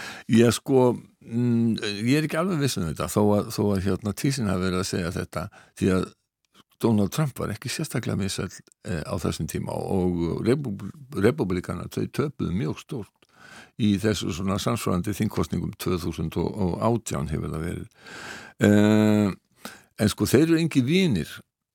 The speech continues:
eh, Ron DeSantis, ríkisstjóri í Florida, sem vann þennan stóra sigur, og Donald Trump. Og Trump hefur, sko, verið með yfirlýsingar um það að, eh,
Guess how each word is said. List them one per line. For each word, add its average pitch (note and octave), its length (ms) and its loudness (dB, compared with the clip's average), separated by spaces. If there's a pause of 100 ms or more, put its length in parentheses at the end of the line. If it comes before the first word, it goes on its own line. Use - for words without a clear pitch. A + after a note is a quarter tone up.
eh, D#2 180 -4
Ron G#2+ 240 4
DeSantis, A#2 840 -2 (640)
ríkisstjóri G2 800 0
í E2 80 -6
Florida, G#2+ 640 -4 (360)
sem G2 220 -4
vann F#2 240 -2
þennan F#2 320 -4
stóra F2+ 320 0
sigur, F#2+ 400 -2 (180)
og A2+ 520 2 (360)
Donald G#2 320 -2
Trump. D3+ 220 0 (960)
Og F#2 520 2
Trump - 500 -2
hefur, G#2 320 0
sko, - 400 -4
verið F#2 240 0
með F#2 160 0
yfirlýsingar F#2+ 520 -2
um F2+ 100 -2
það F#2 400 0
að, F2 260 0
eh, F2+ 80 -4